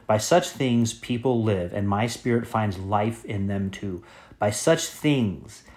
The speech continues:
humility and walking before God is life.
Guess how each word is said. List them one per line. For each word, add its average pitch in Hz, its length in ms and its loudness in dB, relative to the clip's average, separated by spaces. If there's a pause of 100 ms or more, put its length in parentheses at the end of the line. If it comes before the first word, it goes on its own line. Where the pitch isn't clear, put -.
humility 131 1000 6
and 110 220 2
walking 120 400 6
before 110 320 0
God 110 460 6
is 131 240 6
life. 107 500 2